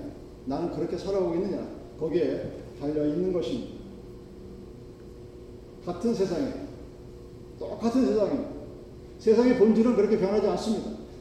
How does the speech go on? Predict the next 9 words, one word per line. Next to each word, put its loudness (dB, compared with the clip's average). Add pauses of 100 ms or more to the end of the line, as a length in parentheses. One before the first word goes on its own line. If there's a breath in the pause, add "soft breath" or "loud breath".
이천 6
년 10
전, 6
삼천 2
년 -2
전 2
고전이라고 8
하는 0
그 -8